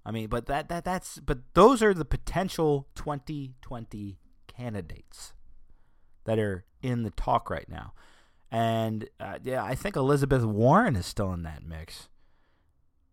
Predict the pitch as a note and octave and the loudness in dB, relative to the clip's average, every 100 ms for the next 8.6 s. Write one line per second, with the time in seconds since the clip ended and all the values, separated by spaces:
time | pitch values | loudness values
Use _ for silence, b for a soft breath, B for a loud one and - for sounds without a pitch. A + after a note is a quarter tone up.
0 | _ _ _ _ _ _ _ _ _ _ | _ _ _ _ _ _ _ _ _ _
1 | _ _ _ _ - A#2+ - C#3+ F#3+ A2 | _ _ _ _ -10 -8 -4 -2 -2 -4
2 | E2+ D#2+ D#2 - - - - _ _ - | -8 -10 -12 -16 -20 -20 -20 _ _ -14
3 | A2+ G#2 C#3+ B2 A#2 C#3 B2 G2+ G2+ F#2+ | -10 -4 -2 0 0 0 -2 -4 -2 -2
4 | - G#2 F#2+ F#2+ G2+ G2 G2 F#2+ - F#2 | -2 -4 -4 -6 -6 -4 -4 -4 -8 -10
5 | F#2 F2 G2 G2+ G2 F#2 G2+ F#2+ F#2+ - | -8 -6 -6 -4 -6 -4 -4 -4 -6 -6
6 | G2+ - C3+ A#2+ - - - - _ _ | -8 0 2 2 0 -16 -20 -20 _ _
7 | - - - F#2 C#2 F#2+ _ _ _ _ | -18 -6 -2 -2 -4 -14 _ _ _ _
8 | _ _ _ - F#2+ D#2+ | _ _ _ -6 -6 -6